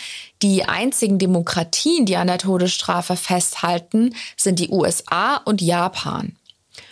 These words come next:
Die Zahl der Hinrichtungen geht seit Jahren stetig zurück. Einzige Ausnahme ist Ägypten. In der Nordafrikanischen Republik wurden zweitausendzwanzig mehr als dreimal so viele Menschen mit dem Tod bestraft als im Jahr davor.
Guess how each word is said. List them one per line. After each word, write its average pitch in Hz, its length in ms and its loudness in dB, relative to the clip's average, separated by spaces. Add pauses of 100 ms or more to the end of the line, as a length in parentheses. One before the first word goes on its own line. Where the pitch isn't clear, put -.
(280)
Die 175 120 0
Zahl 269 360 2
der 240 80 2
Hinrichtungen 180 720 2
geht 240 260 0
seit 180 280 -2
Jahren 247 500 2
stetig 226 560 -2
zurück. 185 800 -2
Einzige 190 480 0
Ausnahme 202 480 0
ist - 160 -4
Ägypten. 226 680 0 (320)
In 185 120 0
der 170 100 2
Nordafrikanischen 202 1040 0
Republik 185 580 0
wurden 185 180 2
zweitausendzwanzig 175 1040 0
mehr 185 220 0
als - 240 -2
dreimal 160 640 0
so 165 80 0
viele 160 260 0
Menschen 160 400 0
mit 156 160 -2
dem 156 120 -2
Tod 160 260 -2
bestraft 175 520 -2
als 165 220 -2
im 165 80 0
Jahr 170 160 2
davor. 160 540 -2